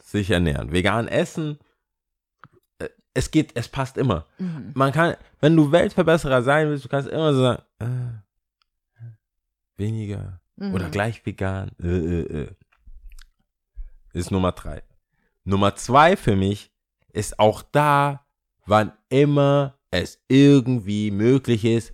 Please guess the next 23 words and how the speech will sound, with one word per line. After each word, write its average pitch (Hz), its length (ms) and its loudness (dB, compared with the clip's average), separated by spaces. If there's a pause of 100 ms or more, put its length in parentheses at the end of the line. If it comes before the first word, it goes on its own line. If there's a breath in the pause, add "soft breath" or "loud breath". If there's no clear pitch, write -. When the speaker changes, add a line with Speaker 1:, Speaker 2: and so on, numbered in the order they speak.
Speaker 1:
wird 107 440 0
gesagt, 101 500 -2
weniger 98 720 -2
Plastik. - 680 -8 (200)
Speaker 2:
Mhm. 160 380 -10 (200)
Speaker 1:
Und 117 300 -2
ich 117 160 4
denke 147 300 0
immer, 143 280 0
ja, 156 600 2
ja, 135 500 0
klar, 151 480 -2 (100)
na 107 100 -4
klar, 139 340 0
ich 104 140 -10
bin 120 220 0
dafür, 117 480 2
weniger 104 380 0
Plastik, 120 600 -4 (520)
aber 165 480 2 (960)
wir 117 160 0
haben 151 240 2
Plastik. - 480 -16